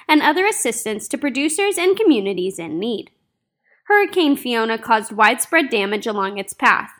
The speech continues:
in particular in Puerto Rico, which saw its worst flooding since Hurricane Maria in twenty seventeen, and island-wide power outages, which continue in many areas. Vilsack says, "Our thoughts are with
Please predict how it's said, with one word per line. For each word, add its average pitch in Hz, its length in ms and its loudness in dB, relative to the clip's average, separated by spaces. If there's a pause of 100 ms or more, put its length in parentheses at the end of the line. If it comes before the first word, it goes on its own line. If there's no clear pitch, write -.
(260)
in 320 140 4
particular 254 520 0
in 226 140 0
Puerto 269 300 -2
Rico, 214 480 -6
which 254 240 -4
saw 320 300 6
its 349 160 -6
worst 269 340 -4
flooding 208 380 0
since 247 300 -6
Hurricane 285 460 0
Maria 240 420 0
in 214 140 -6
twenty 180 300 -6
seventeen, 202 800 -6 (400)
and 311 120 4
island-wide 311 800 2
power 359 420 0
outages, 196 640 -4
which 302 220 -4
continue 254 500 0
in 185 160 -6
many 170 260 -8
areas. 220 600 -4 (1200)
Vilsack 277 460 2
says, 247 320 0
"Our 262 260 2
thoughts 302 320 6
are 453 160 2
with 262 240 -2